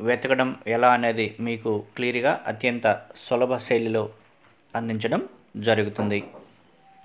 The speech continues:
మొదటి ప్రశ్న, "No government servant should exercise his powers of sanctioning expenditure so as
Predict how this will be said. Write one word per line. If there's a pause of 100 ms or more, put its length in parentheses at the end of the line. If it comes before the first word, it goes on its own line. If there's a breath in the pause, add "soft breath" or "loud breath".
(1300)
మొదటి
ప్రశ్న, (760 soft breath)
"No
government
servant
should
exercise
his
powers
of (140)
sanctioning
expenditure
so
as